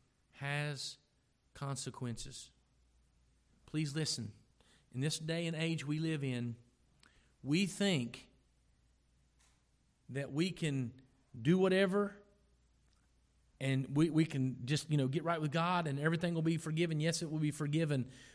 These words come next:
but there are still consequences for disobedience. Forgiveness is available, but there are consequences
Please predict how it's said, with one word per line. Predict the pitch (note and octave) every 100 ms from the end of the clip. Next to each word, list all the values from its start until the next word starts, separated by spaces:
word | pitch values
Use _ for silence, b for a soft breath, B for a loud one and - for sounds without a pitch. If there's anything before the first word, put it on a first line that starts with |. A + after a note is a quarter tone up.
| B
but | C#3+
there | D3 E3+ D#3+
are | D3
still | C#3+ - F3 F3+
consequences | F3 - E3+ D#3+ C#3+ - C3 A#2+ - A2+ - - _ _ _ _ _ _ _ _ _ _ _
for | -
disobedience. | B2+ C3 - B2+ C3 B2+ A2 - - - _ _ _ _ _ _ _ _ _ b b b
Forgiveness | D#3 D3+ G3 A3 A#3+ B3
is | G#3+
available, | A3+ B3 A3 D#3+
but | D#3
there | F3+ F#3
are | - F#3 F#3
consequences | - F#3+ F#3+ D3+ - B2+ - - -